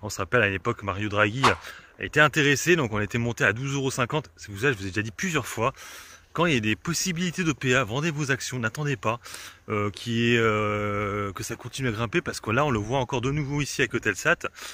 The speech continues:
C'était passé aussi avec Mint à l'époque. C'est que bon, bah, ça monte, puis finalement ça se fait pas, puis ça redescend assez fort. Donc là, du coup, bah, Eutelsat, c'est exactement ça.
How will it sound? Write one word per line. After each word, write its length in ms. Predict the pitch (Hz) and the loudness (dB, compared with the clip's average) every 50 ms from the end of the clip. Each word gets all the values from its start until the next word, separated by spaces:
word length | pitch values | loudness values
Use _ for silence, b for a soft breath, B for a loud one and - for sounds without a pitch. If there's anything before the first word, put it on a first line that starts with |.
| B B B B B B - | B B B B B B -16
C'était 200 | - - - 107 | -10 -8 -4 -2
passé 200 | - 156 - - | -2 -2 -2 -2
aussi 160 | 160 - - | -2 0 2
avec 160 | 147 117 98 | 2 2 2
Mint 340 | 110 123 151 170 - - - - | 0 -2 -2 -2 -4 -8 -8 -6
à 60 | 104 104 | -4 -4
l'époque. 340 | 104 92 151 170 - - B B B B B B B B B B B | 0 2 2 2 2 -2 B B B B B B B B B B B
C'est 160 | - - 127 | -2 0 0
que 60 | 110 117 | 2 2
bon, 160 | 139 156 147 | 2 4 6
bah, 100 | 127 110 | 4 4
ça 160 | - 120 120 | 4 2 2
monte, 320 | 135 175 214 220 - - - | 2 2 2 0 -2 -6 -10
puis 240 | - - 120 117 107 | -8 -6 -6 -6 -4
finalement 300 | - 127 127 127 139 131 | -2 0 0 2 2 0
ça 100 | 127 117 | -2 -2
se 80 | - | 0
fait 140 | 120 117 107 | 0 0 4
pas, 180 | - 131 170 196 | 6 6 6 6
puis 380 | - - 135 123 113 110 101 | 4 0 -2 -2 0 0 0
ça 100 | - 120 | 0 0
redescend 300 | 110 113 110 - - 123 | 0 0 0 0 0 -2
assez 180 | 110 - - 107 | -2 -2 -4 -6
fort. 340 | - - 135 165 147 104 B B B B B B B - | 0 2 2 2 2 0 B B B B B B B -10
Donc 100 | 107 - | 0 2
là, 80 | 147 | 4
du 140 | 143 127 123 | 4 4 0
coup, 180 | 113 - 156 143 | -2 -4 -4 0
bah, 180 | 113 104 104 | 2 4 4
Eutelsat, 300 | 107 104 117 113 - 127 | 4 2 0 2 2 0
c'est 140 | 117 - 95 | 0 0 -2
exactement 360 | 92 113 117 - 131 120 117 | -2 -2 -2 -2 -2 -2 -2
ça. 200 | 110 - 135 160 | 0 0 0 0